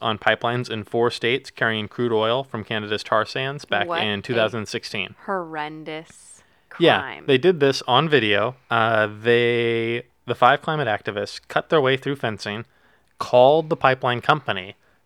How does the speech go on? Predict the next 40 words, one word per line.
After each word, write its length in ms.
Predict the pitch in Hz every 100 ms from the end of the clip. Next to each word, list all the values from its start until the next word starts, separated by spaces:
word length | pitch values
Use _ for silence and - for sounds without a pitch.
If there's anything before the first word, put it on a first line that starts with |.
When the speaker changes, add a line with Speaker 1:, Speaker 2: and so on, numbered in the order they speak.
| -
Speaker 1:
to 120 | 120
tell 300 | - 127 131
them 320 | 123 113 113
the 140 | 107 101
exact 420 | 104 107 127 -
valve 320 | 113 113 113
that 140 | 123
they 120 | 117 110
were 120 | 113
turning 300 | 123 123 123
off, 400 | 92 95 - _ _ -
turned 240 | 113 135
a 40 | 156
valve, 460 | 131 110 123 135 _ -
and 160 | 120 113
then 260 | 107 104
waited 400 | 110 135 135 123
to 40 | 117
be 120 | 120
arrested, 500 | 110 101 - - 82 _ _ -
and 160 | 104 110
then 180 | 110
were 120 | 107 104
Speaker 2:
Right. 60 |
Speaker 1:
arrested 360 | 110 104 110 90
peacefully 440 | 170 160 - 147 135
without 260 | 120 117
incident 460 | 101 90 95 90 - _ _ _ -
at 160 | 98 -
the 80 |
site 320 | 101 101 92 95
of 60 |
the 80 | 104
valve. 180 | 92 90
Speaker 2:
Extremists. 640 | - 180 147 - - - - - - - _
Speaker 1:
These 220 | 127 156
people 340 | - 156 143 127
have 100 | 120
been 180 | 120 123
listed 480 | 120 - 127 117